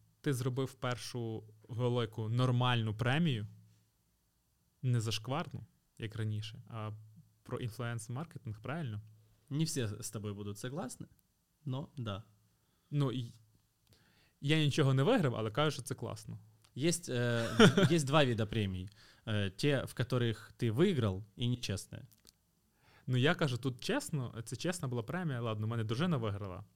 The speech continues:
Speaker 1: але там все чесно. <laughs> Але с-, е, суть не в тому. Е, ну, класно було зроблено, якісно, мені все дуже сподобалось. Як мінімум, це було відкрито, і, е,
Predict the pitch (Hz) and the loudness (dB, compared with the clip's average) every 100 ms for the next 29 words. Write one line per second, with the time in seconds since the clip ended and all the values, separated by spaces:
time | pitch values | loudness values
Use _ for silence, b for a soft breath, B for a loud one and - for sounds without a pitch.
0 | _ - 117 101 98 117 113 - 120 101 | _ -8 -6 -6 -6 -6 -6 -8 -8 -10
1 | - - B B B B 104 120 - 156 | -12 -18 B B B B -2 0 0 2
2 | 139 135 - 139 127 - 139 139 - 110 | 2 2 0 0 0 0 0 0 -2 -2
3 | 107 110 B B B 117 107 104 - - | -4 -8 B B B -4 -2 -4 -8 -18
4 | - - - - - 139 160 185 - 131 | -20 -20 -20 -12 -4 -2 2 2 2 2
5 | 123 113 185 214 127 113 110 139 151 - | 2 2 2 0 0 -2 -2 -2 -4 -6
6 | 117 107 123 120 117 117 - 120 104 95 | -4 -4 -4 -6 -6 -4 -4 -6 -6 -8
7 | 95 101 - - 82 107 120 123 117 110 | -8 -12 -14 -14 -8 -4 -2 -2 -2 -4
8 | 107 113 107 107 104 - 120 147 127 104 | -6 -8 -6 -6 -8 -8 -6 -6 -6 -6
9 | 101 101 98 98 92 95 B B B - | -6 -8 -6 -8 -8 -10 B B B -10
10 | 113 107 107 | -6 -4 -6